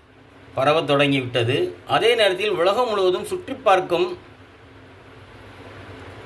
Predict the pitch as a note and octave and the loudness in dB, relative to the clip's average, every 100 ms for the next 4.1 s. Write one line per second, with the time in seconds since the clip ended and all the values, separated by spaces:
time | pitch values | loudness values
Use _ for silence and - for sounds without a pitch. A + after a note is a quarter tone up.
0 | - - - - - - - - G#3+ A#3 | -18 -18 -18 -20 -20 -20 -18 -12 -6 2
1 | A#3+ G#3+ G#3 E3 F#3 F#3+ E3+ D#3 F3 F3 | 6 6 6 2 2 0 -2 -4 -6 -6
2 | D3+ A#2+ C3 F#3 - - - - - - | -6 -4 -4 -4 -12 -20 -20 -20 -20 -20
3 | - - - - - - - A#2+ E3+ B3 | -20 -20 -20 -20 -20 -20 -20 0 2 4